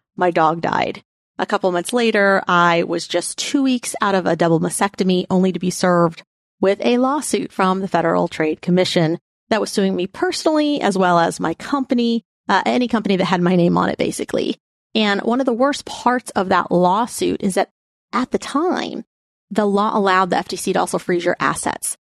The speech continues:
And life was definitely putting me in the blender and hitting the hide speed button. At least that's what it felt like. And at a time when I should have been resting and healing,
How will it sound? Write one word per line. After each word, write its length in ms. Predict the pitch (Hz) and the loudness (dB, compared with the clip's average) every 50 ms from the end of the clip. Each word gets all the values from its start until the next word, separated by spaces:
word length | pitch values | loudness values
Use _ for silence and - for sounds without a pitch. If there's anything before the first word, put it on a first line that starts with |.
| _ _ - | _ _ -2
And 220 | - 190 185 185 | 0 0 2 2
life 240 | 196 190 196 202 - | 2 2 2 0 0
was 160 | - 190 175 | -2 -4 -2
definitely 460 | 165 202 180 175 - - 180 180 190 185 | -2 -2 -2 -2 -2 -6 -6 -4 -6 -6
putting 340 | - - 220 196 190 190 | -6 -4 -2 0 2 2
me 180 | 185 185 185 - | 2 2 0 0
in 140 | - 190 185 | -2 -2 -2
the 80 | 190 | -2
blender 480 | 175 180 180 180 180 185 180 180 175 175 | 0 0 2 2 2 2 2 2 2 0
and 160 | - - 175 175 | 0 0 0 -2
hitting 380 | 175 - - - 220 208 196 | -2 -4 -2 0 0 2 2
the 80 | 190 180 | 0 -2
hide 360 | - - - 165 165 180 175 | -2 0 0 0 0 0 -2
speed 380 | - - - 170 170 170 170 165 | -4 -6 -4 -2 0 0 0 0
button. 360 | 175 160 - - 165 165 - | -2 -2 0 0 0 0 0
At 180 | - 170 - - | -2 -4 -2 -2
least 400 | 202 190 175 - - - - - _ _ _ _ _ _ _ - | -2 -2 -2 -2 -6 -8 -10 -12 _ _ _ _ _ _ _ -10
that's 400 | 170 165 165 156 143 - - - | -6 -2 -2 -2 -2 -2 -4 -4
what 120 | 175 170 | -2 -2
it 80 | 165 - | -2 -2
felt 220 | - 147 156 - | -2 -4 -2 -2
like. 360 | - - 139 151 - - - _ _ _ _ _ _ _ _ _ _ - | -2 -2 -2 -2 -4 -10 -18 _ _ _ _ _ _ _ _ _ _ -4
And 260 | 208 214 208 208 202 196 - | -2 0 0 0 0 -2 -2
at 80 | 226 | -2
a 60 | 226 | -2
time 580 | 220 - - - 277 269 262 262 269 269 262 233 | -2 -4 -4 -2 0 0 2 2 2 2 2 2
when 240 | 214 196 190 190 - | 2 2 0 0 0
I 220 | - 196 196 208 220 | 0 0 0 0 0
should 280 | 214 - - - 208 | -2 -2 -2 -2 -2
have 140 | 190 175 170 | -2 -2 0
been 220 | 190 180 175 165 | 0 0 2 2
resting 440 | 165 170 160 - - - 185 180 175 | 2 0 0 0 -2 -4 -2 -2 -2
and 80 | 180 175 - | -4 -8 -6
healing, 580 | - 302 330 349 240 185 185 180 185 190 180 | -4 -2 0 0 0 0 0 0 0 0 -2